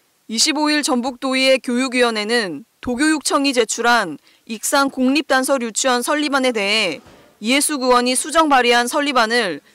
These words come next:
의결 처리했습니다. 이는 당초 일반 학급 아홉 개 반과 장애 아동을 맡을 특수학급 세 개 반에서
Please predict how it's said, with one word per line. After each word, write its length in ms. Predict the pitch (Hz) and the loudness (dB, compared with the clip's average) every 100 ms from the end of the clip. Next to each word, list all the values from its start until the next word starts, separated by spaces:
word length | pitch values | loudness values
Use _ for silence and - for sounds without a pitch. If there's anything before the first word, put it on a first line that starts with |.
| _ | _
의결 300 | 226 226 285 | -2 2 2
처리했습니다. 880 | 311 277 262 240 226 202 190 175 143 _ _ - | 2 2 2 0 -4 0 2 2 -2 _ _ -4
이는 260 | 247 302 | 0 2
당초 420 | 302 269 247 320 285 | 2 0 0 -2 -2
일반 340 | 302 320 320 | 0 2 2
학급 320 | 311 - 285 | 2 0 0
아홉 240 | 196 220 - | 2 2 0
개 100 | 254 | 0
반과 560 | 226 208 220 220 151 139 | 0 2 2 2 0 -4
장애 320 | - 226 226 269 | -8 -2 2 2
아동을 320 | 262 254 240 | 2 2 2
맡을 300 | 208 - 220 | 0 0 -6
특수학급 580 | 320 294 330 294 - 254 | -8 -4 0 0 -2 -8
세 140 | 330 | -6
개 100 | 302 | -2
반에서 640 | 285 254 233 254 220 156 | 0 0 0 2 2 0